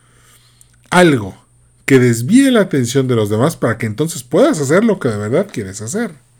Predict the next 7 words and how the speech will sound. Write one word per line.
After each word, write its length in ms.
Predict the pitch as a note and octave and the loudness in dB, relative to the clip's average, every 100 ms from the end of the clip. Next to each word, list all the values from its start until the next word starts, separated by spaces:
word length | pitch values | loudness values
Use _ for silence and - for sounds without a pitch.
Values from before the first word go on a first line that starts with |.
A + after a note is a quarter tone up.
| _ _ _ - - - - | _ _ _ -20 -20 -20 -14
Si 260 | - - D3 | -8 -6 -6
tus 280 | D#3 C3+ | -2 -4
planes 420 | - E3+ F3 F3 C3+ | 2 4 4 2 0
se 120 | C3 | 0
vuelven 460 | B2+ C3+ A#2+ G#2 | 4 4 2 -2
muy 240 | A2 C3+ B2 | 0 0 0
visibles, 1000 | G#2 - D3 D#3+ G3+ A#3 A#3 - - | -4 -6 -4 -2 0 -2 -6 -12 -16